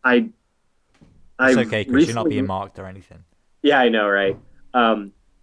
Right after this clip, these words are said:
Speaker 1: worst paper ever. Um,
Speaker 2: <laughs>
Speaker 1: so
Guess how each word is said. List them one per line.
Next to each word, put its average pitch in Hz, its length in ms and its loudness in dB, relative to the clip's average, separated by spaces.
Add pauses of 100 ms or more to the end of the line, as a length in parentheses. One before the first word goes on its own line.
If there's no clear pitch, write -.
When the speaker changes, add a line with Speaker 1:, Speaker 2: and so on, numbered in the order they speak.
(100)
Speaker 1:
worst 156 340 0
paper 135 380 0
ever. 113 320 -4 (440)
Um, 123 400 0 (440)
Speaker 2:
<laughs> - 480 -20
Speaker 1:
so 131 640 2